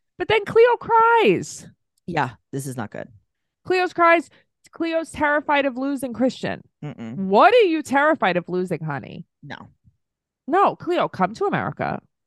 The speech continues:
Speaker 2: Come to America.
Speaker 1: We have a hundred guys we can hook you up with.
Speaker 2: We
Speaker 1: Not
Speaker 2: have a
Speaker 1: Christian.
Speaker 2: million guys to hook you up with, but also,
Speaker 1: Mm-hmm.
Speaker 2: you don't need a guy to hook up with. Just throw him in the garbage.
Speaker 1: Yeah,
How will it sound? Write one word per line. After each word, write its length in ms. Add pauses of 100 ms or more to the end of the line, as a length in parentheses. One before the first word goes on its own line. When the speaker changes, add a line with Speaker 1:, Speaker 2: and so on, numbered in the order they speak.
(120)
Speaker 2:
Come 80
to 80
America. 340
Speaker 1:
We 120
have 140
a 40
hundred 320
guys 240
we 80
can 100
hook 200
you 80
up 120
with. 200 (360)
Speaker 2:
We 100
Speaker 1:
Not 120
Speaker 2:
have 100
a 40
Speaker 1:
Christian. 160
Speaker 2:
million 420
guys 600
to 120
hook 160
you 60
up 120
with, 120
but 100
also, 280
Speaker 1:
Mm-hmm. 80 (520)
Speaker 2:
you 180
don't 200
need 160
a 60
guy 220
to 40
hook 180
up 120
with. 140 (220)
Just 300
throw 140
him 200
in 80
the 60
garbage. 800
Speaker 1:
Yeah, 360